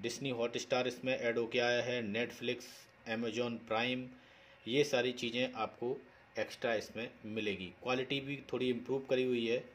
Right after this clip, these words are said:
एक बार मैं एक video इसमें है, वो मैं चला के आपको दिखा देता हूँ आईपीएस display के साथ में।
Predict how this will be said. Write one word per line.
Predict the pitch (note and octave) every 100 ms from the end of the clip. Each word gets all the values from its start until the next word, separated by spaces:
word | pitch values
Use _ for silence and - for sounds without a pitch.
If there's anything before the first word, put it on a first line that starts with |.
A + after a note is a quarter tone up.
| -
एक | G#2+
बार | A2 A2+
मैं | A2+ A2+
एक | G2+
video | G#2+ A#2 C3
इसमें | A#2+ B2 A#2
है, | A2+ A#2
वो | A2+
मैं | A2+
चला | A2 A2 G#2
के | G#2+
आपको | G#2 G2+ F#2+
दिखा | F#2+ G#2+
देता | A2 G#2+
हूँ | A2 A2+ A#2 - - - - - - F#2+
आईपीएस | F2+ F#2 F#2+ -
display | D#2+ - F2+ F2+
के | F#2 F2+
साथ | - D#2+ D#2
में। | D2